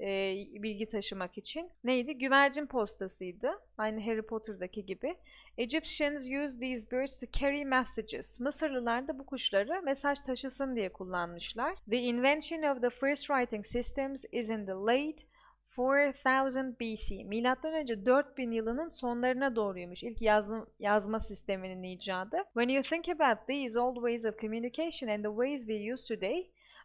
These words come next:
I think nobody can imagine how we will communicate in the future of the world. Bu geçmişteki yöntemlerle günümüzdekileri düşündüğümüz zaman sanırım kimse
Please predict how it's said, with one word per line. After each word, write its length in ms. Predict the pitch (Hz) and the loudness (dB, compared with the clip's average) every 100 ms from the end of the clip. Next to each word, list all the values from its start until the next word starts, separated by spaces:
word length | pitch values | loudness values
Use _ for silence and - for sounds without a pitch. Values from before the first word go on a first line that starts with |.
| 208 | 2
I 40 | 220 | 2
think 200 | 247 233 | 2 2
nobody 380 | 294 330 311 294 | 2 2 0 -2
can 200 | 285 247 | 0 0
imagine 420 | 240 247 233 233 | 0 0 0 -4
how 440 | - 294 311 302 | 0 4 4 2
we 100 | 277 | 0
will 200 | 240 240 | 0 0
communicate 580 | 240 254 269 262 262 240 | -2 -2 -2 0 2 2
in 80 | 208 | -2
the 80 | 202 | -4
future 420 | 262 285 294 269 | -4 -6 0 0
of 140 | 233 | 2
the 60 | 240 | 2
world. 320 | 214 170 98 - - - - - - | 2 0 0 -6 -8 -16 -20 -12 -6
Bu 100 | 226 | 0
geçmişteki 600 | 262 - 277 - 294 302 | 0 0 -4 -2 -2 0
yöntemlerle 680 | 285 285 302 294 339 370 262 | -2 0 0 0 0 0 -2
günümüzdekileri 880 | 202 240 262 277 285 277 277 269 | -2 -2 -2 -2 -4 -4 -2 -2
düşündüğümüz 600 | 226 233 277 262 311 392 320 | -2 -6 -6 -4 -4 -4 -2
zaman 300 | 269 196 190 | 0 0 0
sanırım 480 | - 277 320 262 | 0 0 0 -2
kimse 580 | 277 - 370 - 226 320 | 0 0 0 0 0 -2